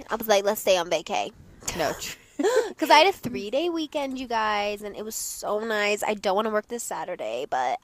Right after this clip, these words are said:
Speaker 1: I'll pull through.
Speaker 2: You'll be fine. On the plus side, you stayed an hour late today, so you can get off an hour early on Saturday.
Speaker 1: And that's on record.
Speaker 2: It is on record.
Speaker 1: <laughs> My manager
Speaker 2: We're
Speaker 1: said.
Speaker 2: keeping you within your forty hours. <laughs>
Speaker 1: Thank God.
Speaker 2: Yeah, so.
Speaker 1: But yeah, I love a good three-day weekend.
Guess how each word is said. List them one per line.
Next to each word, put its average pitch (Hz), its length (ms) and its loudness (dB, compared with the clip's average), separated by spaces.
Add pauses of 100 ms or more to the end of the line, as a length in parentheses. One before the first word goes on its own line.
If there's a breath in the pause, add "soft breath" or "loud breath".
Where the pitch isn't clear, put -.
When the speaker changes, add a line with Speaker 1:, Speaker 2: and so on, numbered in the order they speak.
Speaker 1:
I'll 240 80 -2
pull - 220 -6
through. - 420 -8 (260)
Speaker 2:
You'll 185 120 -2
be 185 120 -2
fine. 175 320 -8 (260 loud breath)
On 190 120 -6
the 190 80 -4
plus 190 200 -6
side, 170 260 -4
you 170 60 -10
stayed 185 220 -8
an 170 120 -8
hour 170 200 -4
late - 180 -14
today, 139 280 -8
so - 140 -10
you 170 60 -6
can 170 140 -14
get 156 100 -6
off 160 140 -6
an 165 80 -10
hour 165 180 -2
early 80 240 -6
on 175 140 -8
Saturday. - 580 -8
Speaker 1:
And 233 160 -2
that's 190 220 -2
on 202 100 -2
record. 165 460 -2 (260)
Speaker 2:
It - 80 2
is 175 220 0
on 170 100 2
record. 170 580 -4 (100)
Speaker 1:
<laughs> 247 80 -16
My 202 160 -4
manager 185 380 0
Speaker 2:
We're 294 60 6
Speaker 1:
said. - 160 2
Speaker 2:
keeping 214 240 2
you 202 100 2
within 190 300 0
your 175 80 0
forty 165 380 0
hours. 156 420 0
<laughs> - 200 -6
Speaker 1:
Thank 247 220 -6
God. - 480 0 (120)
Speaker 2:
Yeah, - 260 -4
so. 170 560 0 (300)
Speaker 1:
But 196 240 -6
yeah, 180 400 -8 (320)
I - 20 -16
love 190 380 -8
a 190 40 -12
good 185 220 -12
three-day 185 320 -8
weekend. 190 600 -10